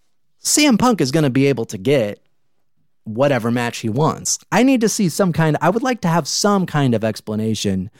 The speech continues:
And sometimes A E W is like that. Like, we really weren't ever given a, like, kayfabe explanation as to why, like, Dustin Rhodes was in that Eliminator tournament.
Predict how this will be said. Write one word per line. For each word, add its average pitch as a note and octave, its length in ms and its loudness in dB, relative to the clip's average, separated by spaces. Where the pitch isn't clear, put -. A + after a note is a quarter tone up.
And E3 140 2
sometimes G3+ 360 2
A D3 100 2
E C3+ 80 2
W A#2 360 2
is G2 100 -4
like G#2+ 260 -2
that. F#2+ 280 -4
Like, G2+ 360 -8
we C#3+ 160 2
really G3+ 300 2
weren't A#2 340 -2
ever C#3 240 -2
given C3 400 -2
a, G2 400 -8
like, G#2+ 240 -12
kayfabe B2 640 0
explanation A#2+ 880 -2
as A2+ 240 -4
to G#2+ 120 -6
why, A2 680 0
like, F2+ 240 -12
Dustin G2 340 -4
Rhodes G#2+ 400 -2
was G2+ 140 -6
in A2 80 0
that G2 160 -2
Eliminator B2 560 -4
tournament. A#2+ 480 0